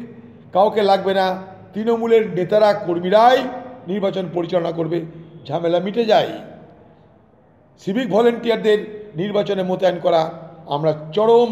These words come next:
বিরোধিতা করি এবং এই বিরোধিতা আমরা করব।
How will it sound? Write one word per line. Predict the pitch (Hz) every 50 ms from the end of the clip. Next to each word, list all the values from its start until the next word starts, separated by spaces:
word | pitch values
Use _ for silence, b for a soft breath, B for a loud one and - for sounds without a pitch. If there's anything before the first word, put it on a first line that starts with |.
| 185
বিরোধিতা | 180 190 180 185 175 180 156
করি | 151 160 156 147 143 147 147 - B B B B B
এবং | 175 160 156 165 165 165
এই | 160 156 151
বিরোধিতা | 151 147 147 143 147 156 151 151 - -
আমরা | 156 - 147 135 143 -
করব। | - - - 120 117 113